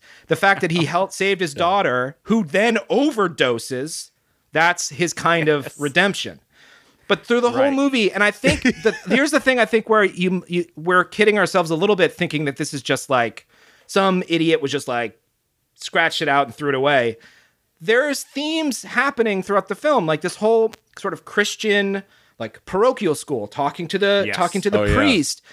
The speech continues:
Speaker 1: and then this Eastern sort of godless, who knows what's going on, you know, that comes up again and again and again. And even in that scene with James Pax and his wife, when they're still in Tokyo,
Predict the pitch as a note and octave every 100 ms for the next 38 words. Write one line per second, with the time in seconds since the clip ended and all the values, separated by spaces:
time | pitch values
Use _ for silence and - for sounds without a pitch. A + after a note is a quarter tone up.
0 | - F3+ F#3+ G3+ F#3+ - - G#3+ G#3+ -
1 | G3 F#3+ F3 D#3+ A2+ A#2+ B2 D#3+ D#3 E3+
2 | D#3+ - F3 G3 F3 E3+ C#3 D3 D#3+ -
3 | F3 E3+ E3 D#3 D3+ D3+ D3 D3 D3 D3
4 | B2+ - _ - E3+ F3 G3+ F#3+ F#3 E3
5 | C#3+ D3 D3+ D3+ D3 C#3+ C#3+ D#3 F#3 E3
6 | C3+ E3 F#3 G3+ A3 G#3 G3 F3+ - G3
7 | F#3+ F3+ E3 D#3+ D3 - D#3+ D#3 - E3
8 | E3 - C#3+ A#2+ A#2+ E3+ C#3+ C#3 _ _
9 | _ _ _ _ _ D#3 D#3+ - - G3+
10 | F#3+ E3 E3 - G3+ - D#3 C#3 C3+